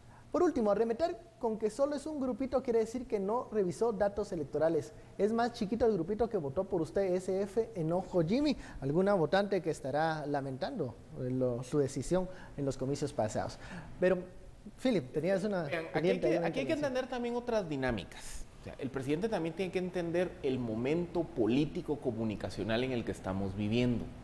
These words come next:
Speaker 2: Hay un rechazo generalizado a todo lo que huele a política. Y esto también genera una dinámica de comunicación muy particular, derivado de lo que ha venido ocurriendo en Guatemala en el último año, tres meses.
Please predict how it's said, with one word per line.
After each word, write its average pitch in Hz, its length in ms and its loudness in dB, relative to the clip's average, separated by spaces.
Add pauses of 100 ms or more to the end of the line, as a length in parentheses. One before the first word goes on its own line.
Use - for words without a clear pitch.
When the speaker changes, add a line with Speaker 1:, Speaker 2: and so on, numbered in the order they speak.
Speaker 2:
Hay 143 240 2
un 151 220 -4
rechazo 156 880 -6 (100)
generalizado 123 960 -2
a 98 120 -2 (160)
todo 131 280 4
lo 123 180 -4
que 98 100 -12
huele 107 340 -4
a 101 60 -6
política. 113 720 -6 (720)
Y 156 200 6
esto 190 260 2
también 247 560 0 (140)
genera 131 560 0 (100)
una 180 280 2
dinámica 175 520 -2
de 196 80 0
comunicación 208 640 -2
muy 320 160 2
particular, 277 680 -2 (300)
derivado 226 500 4
de 392 60 4
lo 226 160 2
que 269 100 2
ha 311 60 4
venido 339 280 0
ocurriendo 247 480 -2
en 208 80 -2
Guatemala 202 440 -2
en 185 60 -2
el 185 100 0
último 240 360 0
año, 247 380 0
tres 269 220 4
meses. - 480 -2